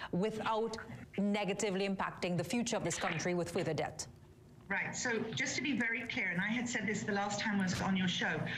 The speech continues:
Speaker 2: we're not necessarily asking the government to give anybody money, any business owners money. What we are asking for is relief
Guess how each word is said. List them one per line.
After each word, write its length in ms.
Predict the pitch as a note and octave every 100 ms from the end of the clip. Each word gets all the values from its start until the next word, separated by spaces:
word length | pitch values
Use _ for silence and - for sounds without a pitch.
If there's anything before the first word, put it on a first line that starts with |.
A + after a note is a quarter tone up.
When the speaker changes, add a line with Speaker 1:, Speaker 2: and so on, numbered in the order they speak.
| - -
Speaker 2:
we're 180 | G#3 C4+
not 160 | C#4+ A3+
necessarily 460 | B3 A#3+ - G#3+
asking 320 | F#3+ G3 A3+
the 60 | G3+
government 340 | F3 F3 F3+ -
to 60 |
give 340 | F3 - G3+ F#3
anybody 480 | F3+ F3+ F3+ F3+
money, 340 | F3 D#3 C#3+ D3
any 160 | E3
business 380 | E3+ E3+ - -
owners 300 | D#3+ D#3 C#3
money. 360 | D#3 C#3+ C3+ B2+ - - -
What 140 | A5 A5
we 120 | A3
are 300 | G3+ A#3 A#3+
asking 500 | A3 G3 - F#3+ F3
for 340 | - F3 E3+
is 220 | F#3 E3
relief 760 | F3+ G3+ A#3 A#3 A3 A#3 -